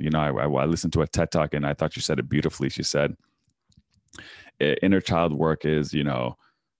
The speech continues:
being at home, think about being at your house, and a part of your life or a chapter of your life, whatever age you were at, whatever trauma that you were going through is at your door, and they knock on the door.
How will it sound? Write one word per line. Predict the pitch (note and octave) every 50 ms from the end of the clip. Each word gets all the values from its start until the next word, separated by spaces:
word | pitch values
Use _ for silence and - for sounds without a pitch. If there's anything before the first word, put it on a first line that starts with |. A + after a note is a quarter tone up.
| _ _ _ _ _ _ _ _ _ _ _ _ _ _ _ _ _ _ _ _ _ _ _ _ - E2+ D2+ -
being | G2+ G2 F#2+ F#2 F#2 F2+
at | F2 E2+
home, | E2+ E2 E2 D#2+ D#2+ D#2+ D#2 D#2
think | F#2+ F2 F2+
about | F2+ E2 D#2
being | D#2 F2 E2+ E2+ E2
at | D2 A#1
your | C#2+ D#2+ D#2
house, | D#2 D2+ C#2+ C#2+ C#2+ - - - - - _ _ _ _ _ _ - -
and | E2 D#2 D2+ D2 D2 C#2+ D2 D2 - - _ _ _ _ _ _ _ _ _ _ -
a | F#2
part | F2+ - - - G2 F#2+ F#2
of | E2 F2
your | E2+ E2+ E2
life | D#2+ D#2+ D#2+ E2 D2+ -
or | D#2 C#2+
a | C#2+
chapter | - - F2 E2 D#2+ - E2+
of | D#2+ D2+
your | D#2 D2 C#2+
life, | C#2+ D2 D2 D2 C#2+ D2 - - - _ _ _ _ _ _ _ _
whatever | - F2 F2+ E2 E2 D#2+ - -
age | - E2 E2+ E2 D#2+ E2
you | D#2+ D2+
were | D2+ - -
at, | D2+ D2+ D2+ C#2+ B1+ - - _ _ _ _ _ _ _ _ _ _ _ _ _ _ _ _ _ _ _ _ _
whatever | F#2 F2+ F2 E2 E2+
trauma | E2 - - F2+ F2 F2 F2
that | D#2+
you | D#2 D2+
were | D2 C#2+
going | D2 D2 D2+ D2+ D2+
through | - - C#2
is | C#2+ -
at | - D2 C#2+ G1+
your | A1+ D2 D2
door, | C#2+ - C#2 C2+ C#2 C2+
and | B1
they | A1+ A1
knock | A#1+ B1+ B1 A#1+ - -
on | G1+
the | G1+ G1+
door. | A1 C2+ A#1+ G#1+ G1+ G1+ A#1+ F2